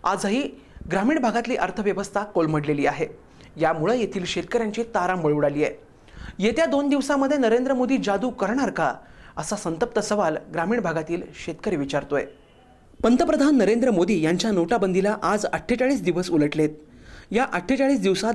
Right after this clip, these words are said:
ग्रामीण भागाच्या अर्थव्यवस्थेची परिस्थिती अद्यापही जैसे थेच आहे. आजही ग्रामीण भागाची अर्थवाहिनी म्हणून ओळखल्या जाणाऱ्या जिल्हा बँकेत खडखडाट आहे.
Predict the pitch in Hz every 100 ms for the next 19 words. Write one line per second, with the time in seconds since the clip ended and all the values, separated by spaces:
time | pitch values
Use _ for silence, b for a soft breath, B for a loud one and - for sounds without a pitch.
0 | 185 175 208 226 190 190 214 - 175 190
1 | 170 180 185 185 190 170 196 190 165 196
2 | 202 165 220 220 156 147 B B B B
3 | 151 190 196 240 240 156 147 143 151 -
4 | - - B B B B B B - 196
5 | 269 294 214 208 247 202 208 208 - 170
6 | 220 190 180 240 226 233 165 170 180 180
7 | 156 196 190 127 139 180 208 175 165 185
8 | 185 - - 160 175 135 135 143